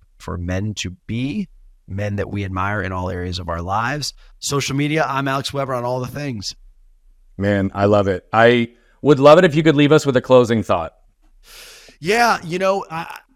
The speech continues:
Speaker 1: as you were kind of summing this up, I, this thought came to mind of, you know, if this was my dying breath,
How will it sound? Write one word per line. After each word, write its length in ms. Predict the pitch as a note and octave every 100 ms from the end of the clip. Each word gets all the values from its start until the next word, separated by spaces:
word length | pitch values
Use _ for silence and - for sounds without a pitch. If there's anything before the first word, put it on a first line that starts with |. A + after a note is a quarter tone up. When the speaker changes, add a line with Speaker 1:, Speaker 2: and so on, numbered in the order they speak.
| _ _ _ -
Speaker 1:
as 260 | A3 G#3 A3
you 80 |
were 300 | G#3+ F#3+ E3+ -
kind 180 | D#3+ E3
of 60 |
summing 260 | D#3 E3+ E3
this 180 | D#3 E3
up, 240 | D#3+ D3+
I, 260 | C#3 C3+ C3+
this 280 | D#3 D#3+ -
thought 260 | D3+ C#3+
came 200 | B2+ B2
to 80 | A2
mind 360 | G2+ F#2+ F#2+ -
of, 420 | G2+ G2+ F2+ - _ _ - - _ _ _ -
you 160 | C#3+
know, 280 | B2 A#2 A2+
if 100 | A#2
this 200 | D3 -
was 140 | D#3
my 140 | C#3 B2
dying 420 | A2 A2 A2+ G#2+
breath, 420 | G2 G#2+ A2+ -